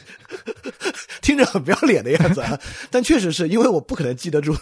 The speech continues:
Speaker 1: 这么多东西。
Speaker 2: 嗯，嗯，嗯，嗯。
Speaker 1: 对。
Speaker 2: 有点像是一种自我归档吧，对吧？
Speaker 1: 对，对，对，对，对，对，
Speaker 2: 嗯。
Speaker 1: 对，对。我，我，我，我最近还听了一期呢，就是，就是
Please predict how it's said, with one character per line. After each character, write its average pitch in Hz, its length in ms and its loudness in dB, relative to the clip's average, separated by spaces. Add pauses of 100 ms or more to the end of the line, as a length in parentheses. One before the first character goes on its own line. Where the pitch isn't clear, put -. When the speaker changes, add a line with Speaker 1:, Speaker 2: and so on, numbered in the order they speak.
Speaker 1:
这 170 120 -4
么 104 180 0
多 - 20 -2
东 117 140 -4
西。 110 60 -4
Speaker 2:
嗯， 104 160 0
嗯， 107 80 -6
嗯， 101 280 -2
嗯。 98 220 -4
Speaker 1:
对。 104 200 -10 (480)
Speaker 2:
有 135 120 0
点 139 140 0
像 131 80 0
是 135 60 0
一 135 40 -4
种 104 160 -4
自 - 140 -8
我 92 140 -4
归 110 200 -8
档 92 200 -14
吧， 95 160 -20
对 - 100 -14
吧？ 180 80 0
Speaker 1:
对， 160 60 2
对， 131 120 -6
对， 120 120 -10
对， - 120 -12
对， 117 120 -16
对， - 80 -14
Speaker 2:
嗯。 98 300 -8
Speaker 1:
对， 95 160 -16 (280)
对。 104 120 -16
我， 101 120 -8
我， 165 120 -4 (100)
我， 180 80 -2
我 170 120 0
最 311 140 -2
近 285 80 0
还 185 80 0
听 165 200 -6
了 147 100 -4
一 139 40 -6
期 131 160 -12
呢， 110 120 -14
就 139 100 -6
是， 127 240 -10 (540)
就 - 120 -10
是 127 260 -8